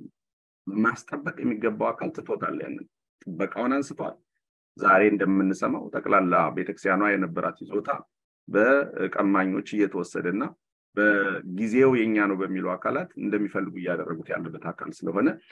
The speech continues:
የቤተክርስቲያኗ ፈተናም ከየት እንደመጣ ለማረምና ለማወቅም የቻልንበት ጊዜ ነው። በምን ደረጃ ብዙ እጆች እዚህ ውስጥ ገብተው የሚፈተፍቱ መሆኑን፣ እናም ደግሞ ግለሰቦች ወይም ደግሞ እነዚህ ሶስቱ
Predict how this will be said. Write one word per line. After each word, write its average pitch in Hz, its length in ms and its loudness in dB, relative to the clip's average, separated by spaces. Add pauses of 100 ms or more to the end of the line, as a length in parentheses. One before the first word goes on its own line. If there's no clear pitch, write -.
(220)
የቤተክርስቲያኗ 139 600 4
ፈተናም 127 380 -2
ከየት 123 240 -4
እንደመጣ 104 420 -2 (120)
ለማረምና 87 840 -4
ለማወቅም 90 480 -2
የቻልንበት 98 640 0
ጊዜ 85 260 -6
ነው። 80 120 -2
በምን 98 340 2
ደረጃ 139 280 0 (640)
ብዙ 127 180 4 (120)
እጆች 123 340 -2
እዚህ 104 180 -2
ውስጥ - 180 -4
ገብተው 92 340 -2
የሚፈተፍቱ 87 760 -4
መሆኑን፣ 98 380 0 (760)
እናም 117 320 4
ደግሞ 127 280 0
ግለሰቦች 139 600 0
ወይም 120 180 -6
ደግሞ 120 200 -6
እነዚህ 117 300 -8
ሶስቱ - 360 -6